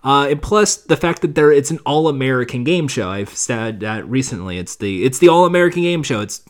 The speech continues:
it's, it gets, it doesn't get any more American than winning a sports car while there's a sexy model posing next to it, because you understand how much it costs because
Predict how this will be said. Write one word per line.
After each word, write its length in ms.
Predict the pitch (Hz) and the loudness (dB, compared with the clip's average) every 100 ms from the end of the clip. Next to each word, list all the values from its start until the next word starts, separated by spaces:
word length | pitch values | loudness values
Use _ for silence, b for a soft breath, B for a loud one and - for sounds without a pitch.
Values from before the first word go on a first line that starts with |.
| _ | _
it's, 240 | 139 131 135 | -2 -2 -6
it 300 | 120 147 147 | 0 0 2
gets, 160 | 156 | 0
it 240 | 147 135 143 | -2 -4 -2
doesn't 240 | 165 175 | 0 0
get 140 | 160 | -2
any 120 | 143 156 | -2 -2
more 200 | 151 139 | 2 2
American 440 | 135 127 131 139 | 2 0 -2 -2
than 140 | 120 | -2
winning 320 | 123 123 131 123 | -2 -2 -2 -4
a 60 | |
sports 400 | 113 - 131 113 | -6 0 0 0
car 340 | - 120 107 104 | -6 -4 -4 -4
while 240 | 110 117 | -4 -4
there's 240 | 117 120 | -2 -4
a 80 | 120 | -4
sexy 380 | 117 135 127 131 | -4 -4 -4 -4
model 360 | 120 113 113 104 | 0 0 0 -4
posing 440 | - 123 107 104 | -4 -6 -6 -10
next 240 | 98 92 - | -12 -14 -12
to 160 | 104 | -10
it, 300 | 101 98 - b b b | -8 -10 -12 b b b
because 340 | - 123 139 123 | -8 -2 0 2
you 100 | 127 | 0
understand 500 | 123 127 - 123 117 | 0 -2 -2 -4 -4
how 120 | 131 | -2
much 240 | 123 113 | -2 -2
it 120 | 117 - | -6 -4
costs 400 | - 120 113 - | -2 -2 -2 -4
because 540 | 117 - 117 110 107 | -8 -6 -6 -6 -8